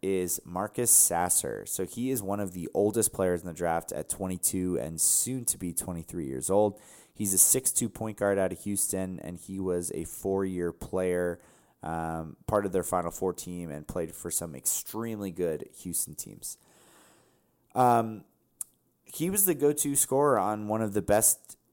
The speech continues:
teams in the country last year, seventeen points per game, and that's even more impressive when you consider how slow of a pace Houston plays. Uh, so if they played a little faster, that scoring could have been well above twenty points per game.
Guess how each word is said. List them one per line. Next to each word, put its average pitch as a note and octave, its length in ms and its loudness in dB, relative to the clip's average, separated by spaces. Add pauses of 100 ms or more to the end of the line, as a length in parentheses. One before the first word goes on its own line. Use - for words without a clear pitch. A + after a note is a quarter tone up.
(220)
teams A2 380 -2
in G#2 100 -6
the G2 60 -4
country G#2+ 380 -2
last B1+ 240 -6
year, B1 140 -6
seventeen G2+ 500 -2
points G2 240 -8
per - 140 -8
game, F2+ 360 -8
and F2+ 440 -10
that's - 420 2
even G2+ 260 -6
more G2+ 160 -2
impressive F#2 420 -2
when F2+ 120 -10
you F2 80 -12
consider F2 400 -6
how E2+ 120 -4
slow E2+ 260 -2
of D2+ 80 -4
a D2+ 60 -8
pace B2+ 320 0
Houston F#2 340 -6
plays. E2 460 -6 (320)
Uh, D#2+ 360 -8
so F2 240 -2
if F2 100 -8
they F2+ 140 0
played F2+ 240 -4
a E2+ 40 -2
little E2+ 160 -4
faster, E2 500 -4
that D#2 360 -8
scoring E2 340 -6
could F2+ 140 -8
have E2 120 -6
been E2 240 -6
well G2+ 260 8
above E2+ 260 -4
twenty D2+ 260 -14
points C2+ 260 -16
per - 120 -16
game. - 160 -18